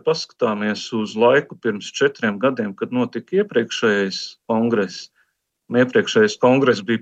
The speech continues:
pirmais, kas norisinājās attālināti. Skaitās, ka viņš norisinājās Zagrebā, bet, ā,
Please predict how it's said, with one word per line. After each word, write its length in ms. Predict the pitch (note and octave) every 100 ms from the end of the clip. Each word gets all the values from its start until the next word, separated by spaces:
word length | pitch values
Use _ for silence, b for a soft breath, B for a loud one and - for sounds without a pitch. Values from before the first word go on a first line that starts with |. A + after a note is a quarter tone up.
| -
pirmais, 320 | C3+ A#2+ G#2 -
kas 220 | - -
norisinājās 680 | C3 A#2 - A2 G2+ G2+ -
attālināti. 880 | C#3+ - A2+ G#2+ G2+ G2 G2+ G#2 - _ b b -
Skaitās, 460 | - B2 - G2+ -
ka 80 | G#2+
viņš 160 | G2+ B2
norisinājās 640 | A#2+ - A2 G#2+ G#2 G2
Zagrebā, 460 | G#2+ F3 D#3+ A#2+ A#2
bet, 300 | A2 A#2 -
ā, 500 | A#2 A#2 A#2 A2+ A2+